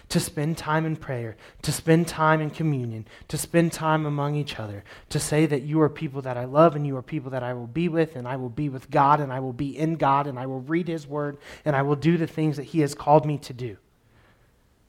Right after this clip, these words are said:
And I will do them with humility because I am where I am at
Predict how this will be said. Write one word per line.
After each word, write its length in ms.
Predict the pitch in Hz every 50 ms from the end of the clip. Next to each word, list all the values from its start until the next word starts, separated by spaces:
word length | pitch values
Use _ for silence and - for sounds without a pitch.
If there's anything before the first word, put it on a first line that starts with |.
| _ _ _ _ _ _ _ _ _ _ _ _ _ _ _ _
And 100 | - 123
I 100 | 123 127
will 160 | 117 113 123 117
do 280 | 104 104 139 160 180
them 360 | 160 135 131 127 120 117 113 - _ _ _ -
with 120 | 131 123
humility 760 | - - - 135 120 127 127 113 104 - - 95 - _ _ _ _ _ _ _ _ _ _ _ _ _
because 320 | - - - - 131 117
I 140 | 117 123 139
am 200 | 135 120 117 110
where 220 | 117 127 139 147
I 120 | 139 131 143
am 180 | 143 139 127 110
at 340 | 104 104 104 104 - -